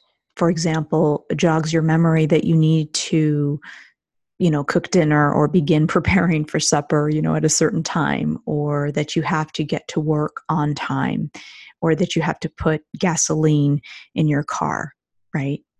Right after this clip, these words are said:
That's the conscious mind. That's the awareness. That's what brings you back to the present moment. And we also have to realize that there is a subconscious, and that subconscious really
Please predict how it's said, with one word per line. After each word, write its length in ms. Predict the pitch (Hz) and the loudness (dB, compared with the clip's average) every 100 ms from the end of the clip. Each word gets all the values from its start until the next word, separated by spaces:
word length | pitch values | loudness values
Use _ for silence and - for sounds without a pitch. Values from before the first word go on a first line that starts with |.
| _ _ | _ _
That's 280 | - 190 - | -2 -2 0
the 100 | - | -4
conscious 560 | 185 - 151 - - - | -2 -2 -4 -4 -6 -4
mind. 300 | - - 160 | -4 -4 -2
That's 340 | 151 156 - | -2 -2 -2
the 200 | - 170 - | 0 0 0
awareness. 840 | 151 143 147 147 139 123 - - | -4 0 0 2 -2 -4 -4 -6
That's 360 | - 160 - - | -4 -4 -4 -2
what 220 | 165 - | -2 0
brings 320 | 170 160 143 | 0 2 2
you 120 | 156 | -2
back 580 | 135 - 151 135 - - _ - | -2 -2 -2 -2 -8 -16 _ -14
to 140 | - | -6
the 80 | 156 | -6
present 520 | - - 151 147 143 - - | -6 -6 -6 -4 -6 -8 -2
moment. 680 | 156 170 240 - - - - _ _ _ _ _ _ _ _ _ _ _ _ _ - - | 2 4 4 2 -4 -12 -18 _ _ _ _ _ _ _ _ _ _ _ _ _ -16 -2
And 360 | 175 170 165 - - - - - - - _ - | 0 2 0 -4 -12 -20 -20 -20 -20 -20 _ 0
we 120 | 196 | 2
also 300 | - 247 277 | 4 2 4
have 260 | 240 208 - | 4 2 2
to 100 | 165 | 2
realize 580 | 170 165 160 165 160 | 4 4 2 0 -2
that 220 | - 165 - | -2 -2 2
there 160 | 170 | 2
is 140 | 165 160 | 2 2
a 60 | |
subconscious, 1040 | 156 - 165 - - 160 - - - - - _ _ _ _ _ _ _ | -2 0 0 -2 -4 -4 -4 -4 -2 -4 -6 _ _ _ _ _ _ _
and 380 | 185 175 170 165 | 2 4 4 2
that 180 | 180 180 | 2 0
subconscious 800 | - 220 - - 185 - 175 - | 0 -2 -2 2 2 2 0 0
really 600 | 170 170 165 160 160 156 | 2 4 4 4 2 -2